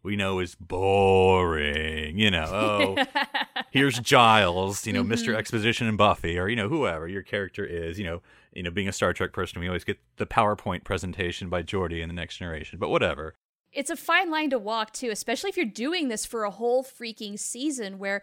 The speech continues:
Speaker 2: yes, you do want to set the precedent, you want the characters to be well-developed, and you want to know exactly what is going on, and you do want to set up for bigger actions down the road,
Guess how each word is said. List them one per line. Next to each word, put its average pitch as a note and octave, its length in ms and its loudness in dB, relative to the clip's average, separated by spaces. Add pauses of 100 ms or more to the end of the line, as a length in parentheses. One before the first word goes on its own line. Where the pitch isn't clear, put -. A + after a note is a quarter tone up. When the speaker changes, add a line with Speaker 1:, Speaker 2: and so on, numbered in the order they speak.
(220)
Speaker 2:
yes, D4+ 280 0
you D4+ 140 2
do C#4+ 220 -4
want D4 300 -4
to A3 200 -8
set - 260 -8
the - 60 -16
precedent, A#3 680 -6 (240)
you G#3+ 160 -8
want F#3+ 260 -4
the E3+ 80 -12
characters A#3 800 -6
to F#3 300 -12
be E3 360 -10 (240)
well-developed, G#3+ 680 -2
and F#3+ 120 -8
you F#3 100 -10
want G3+ 220 -4
to G#3 60 -6
know F#3+ 180 -4
exactly F#3 480 -6
what G3 160 -8
is G3 160 -8
going F3+ 280 -8
on, F#3 220 -8
and F3+ 100 -10
you G3 120 -6
do C4+ 200 -6
want F4+ 200 -6
to D4+ 100 -6
set C4 320 -4
up D#4 300 -6 (260)
for F4 560 0
bigger C4+ 400 0
actions A#3+ 580 -6
down G3+ 280 -4
the F#3+ 80 -8
road, A#3 500 -2